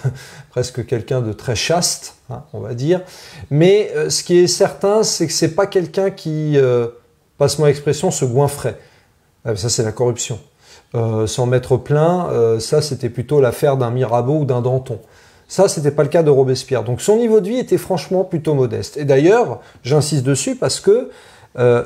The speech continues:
à, lors, au moment de son arrestation, le vingt-sept juillet mille sept cent quatre-vingt-quatorze, il se fait arrêter avec Saint-Just et un autre acolyte qui s'appelle Couthon.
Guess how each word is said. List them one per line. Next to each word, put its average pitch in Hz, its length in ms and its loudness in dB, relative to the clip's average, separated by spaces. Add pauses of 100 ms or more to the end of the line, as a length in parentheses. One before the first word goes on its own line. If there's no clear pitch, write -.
à, 143 320 0
lors, 196 240 4
au 196 40 6
moment 208 240 4
de 170 60 -2
son 151 220 -2
arrestation, 143 600 2
le 131 80 2
vingt-sept 143 440 -2
juillet 131 300 -4
mille 123 140 -4
sept - 180 -10
cent 120 120 -8
quatre-vingt-quatorze, 127 760 -2
il 113 80 -6
se - 140 -12
fait 131 80 -4
arrêter 117 480 0
avec 113 180 0
Saint-Just 127 640 -4 (340)
et 120 80 -2
un 117 100 0
autre 131 200 0
acolyte 131 440 -2
qui - 80 -20
s'appelle 143 300 -8
Couthon. 190 480 -2